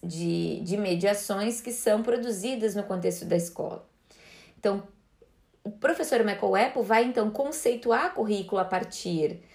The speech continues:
é, dessas discussões todas, não mais como uma simples relação de conteúdos ou matérias, mas como um território, como uma arena contestada,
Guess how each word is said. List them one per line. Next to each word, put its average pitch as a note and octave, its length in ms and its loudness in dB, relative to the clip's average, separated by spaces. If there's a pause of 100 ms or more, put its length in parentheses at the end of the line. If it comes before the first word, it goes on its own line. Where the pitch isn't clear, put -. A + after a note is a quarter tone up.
(240)
é, D#3+ 640 4 (1000)
dessas F3+ 520 4
discussões E3+ 560 -4
todas, A#3+ 360 4
não D#4 300 2
mais G#3+ 380 0
como F#3 460 2
uma G#3 240 2
simples G3+ 920 -2
relação G#3 800 0
de G#3+ 100 -4
conteúdos F#3 680 -2
ou E3+ 60 2
matérias, F3 720 4 (280)
mas A#3+ 260 0
como C#4 260 0
um D#4+ 80 -6
território, C4+ 720 2
como G#3+ 240 2
uma A#3 140 0
arena A#3+ 440 2
contestada, A#3 1040 0